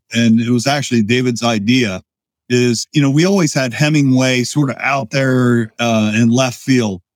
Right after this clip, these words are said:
And, uh, we wanted to validate it as a true mattress, you know, not just, uh, a,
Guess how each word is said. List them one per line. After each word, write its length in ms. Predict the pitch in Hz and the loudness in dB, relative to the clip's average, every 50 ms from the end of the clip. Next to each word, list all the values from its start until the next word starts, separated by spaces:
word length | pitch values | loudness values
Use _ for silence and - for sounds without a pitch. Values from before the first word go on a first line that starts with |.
| _ _ _ _ _ - | _ _ _ _ _ -6
And, 420 | 120 123 123 123 120 117 117 110 | -4 -2 0 0 0 0 0 0
uh, 220 | 113 113 113 110 110 | 0 0 0 0 0
we 220 | 113 135 143 139 | 0 2 2 2
wanted 380 | 131 135 156 165 165 156 135 107 | 2 2 2 2 2 2 0 -2
to 100 | - 120 | -2 -4
validate 720 | 113 107 127 127 139 143 139 139 127 117 120 120 120 117 | -4 -2 -2 -2 -2 0 0 -2 -2 0 0 0 0 0
it 160 | 117 117 113 110 | 0 0 0 0
as 280 | 113 120 120 117 107 | 0 0 -2 -2 -2
a 160 | 123 127 127 | 0 0 0
true 440 | 110 - - - - 147 151 147 143 | 0 -4 -4 -2 0 2 2 2 2
mattress, 800 | 127 127 127 131 131 127 113 - - 104 - - - - - - _ _ _ _ _ _ - | 2 0 0 -2 -2 -4 -6 -10 -14 -16 -12 -12 -12 -12 -12 -14 _ _ _ _ _ _ -2
you 140 | 117 117 | 0 2
know, 140 | 113 110 110 | 2 2 4
not 300 | 113 120 127 131 131 123 | 2 2 2 0 -2 -4
just, 460 | - - 143 135 127 123 120 - - | -4 -2 0 0 0 -2 -4 -4 -2
uh, 220 | 120 113 113 110 104 - _ _ _ _ - | 0 0 0 0 -2 -6 _ _ _ _ -4
a, 340 | 120 120 117 113 113 110 101 | -2 0 0 0 0 0 -2